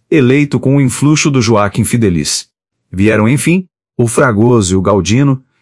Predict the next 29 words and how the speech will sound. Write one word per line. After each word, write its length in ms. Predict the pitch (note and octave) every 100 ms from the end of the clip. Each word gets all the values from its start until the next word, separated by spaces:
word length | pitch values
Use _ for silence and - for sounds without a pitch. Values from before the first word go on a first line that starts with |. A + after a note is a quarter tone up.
| -
que 80 |
lhe 100 | A2
não 160 | A2+ C3
deviam 320 | A#2+ G2 A2+
diplomas, 720 | A#2 A2 - A#2+ A#2 F2 -
comendas 460 | - A2 A2 A2 A2
nem 180 | A2+ A2
empregos, 680 | F#2+ F#2+ G2+ G#2+ D2+ D#2 G2
mas 180 | G2
outros 300 | A2 A#2 A#2
favores. 640 | - A2 F2+ D#2+ D2 - - _ _ _ _ _ -
Ao 100 | D3+
Galdino 380 | C#3 G#2+ C#3+
adiantou 420 | C#3 A#2 A2 G2 A#2
ele 140 | B2
alguns 320 | A2 G2 A#2
poucos 380 | - C3 B2 B2
capitas, 720 | - G#2+ A#2 A#2+ F2+ - - - _ -
e 80 | D3+
ao 80 |
Fragoso 460 | D#3 D3+ A2+ B2+ A#2+
arranjou-lhe 640 | G#2 A#2+ G2+ F2+ A#2 B2
um 240 | A2 G2+ F#2+
bom 180 | G2+ A#2
casamento. 640 | A#2+ G#2+ F#2 D#2+ D2+ E2 - _ _ _ _ _ _ _ _ _ _
Morto 460 | - G2+ C3 B2+ A2
para 200 | G2+ G2+
todo 240 | - A#2
sempre, 560 | A2+ - A2 E2+ E2